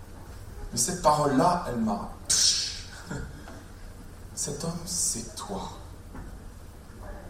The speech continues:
Oh, mes frères et sœurs, on a besoin tellement d'humilité.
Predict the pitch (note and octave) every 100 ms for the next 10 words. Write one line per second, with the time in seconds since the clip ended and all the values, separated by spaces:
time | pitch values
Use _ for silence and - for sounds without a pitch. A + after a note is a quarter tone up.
0 | - F3+ D#3+ C#3 C3 - E3 - - C#3+
1 | C3 B2+ - - D3 D3 C3 - - F3
2 | C#3+ C#3+ C3 B2 B2 A#2+ -